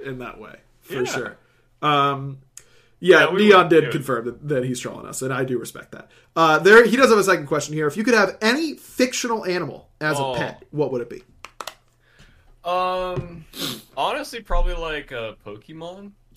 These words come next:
Speaker 1: That's
Speaker 2: Uh,
Speaker 1: a great,
Speaker 2: I
Speaker 1: yeah, it's gotta be that.
Speaker 2: I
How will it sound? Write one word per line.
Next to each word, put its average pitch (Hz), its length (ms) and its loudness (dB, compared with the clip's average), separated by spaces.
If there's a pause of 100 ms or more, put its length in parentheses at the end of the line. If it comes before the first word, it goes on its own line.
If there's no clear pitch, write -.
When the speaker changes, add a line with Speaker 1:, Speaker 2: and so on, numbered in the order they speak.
(160)
Speaker 1:
That's 151 300 0
Speaker 2:
Uh, 110 220 -8
Speaker 1:
a 151 60 -2
great, 139 380 -2
Speaker 2:
I - 40 -14
Speaker 1:
yeah, 117 300 -8
it's - 160 -14
gotta 117 220 -6
be 117 120 -8
that. - 280 -16 (1160)
Speaker 2:
I 156 460 -6